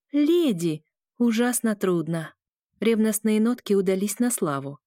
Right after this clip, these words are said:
Не то чтобы ей было все равно, скорее неприятно — но видеть в тощем убожестве соперницу —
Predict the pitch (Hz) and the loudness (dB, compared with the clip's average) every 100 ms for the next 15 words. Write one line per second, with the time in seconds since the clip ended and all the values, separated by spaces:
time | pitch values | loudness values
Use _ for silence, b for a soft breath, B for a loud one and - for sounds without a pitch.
0 | _ _ _ 208 202 311 359 202 170 170 | _ _ _ -2 0 0 0 0 0 0
1 | 175 151 160 160 - 175 170 170 151 139 | 0 0 -2 -2 -2 -2 -2 -2 -4 -4
2 | - 233 240 233 233 233 254 262 247 156 | -4 0 2 2 2 0 0 0 0 -2
3 | 139 139 - _ _ - 220 214 208 208 | -6 -12 -12 _ _ -2 0 2 2 -2
4 | 202 - 214 - 202 202 190 185 190 202 | -2 -4 -2 0 0 0 0 -2 -2 -4
5 | 202 220 302 311 170 127 - 131 | -4 -2 0 0 0 -4 -12 -12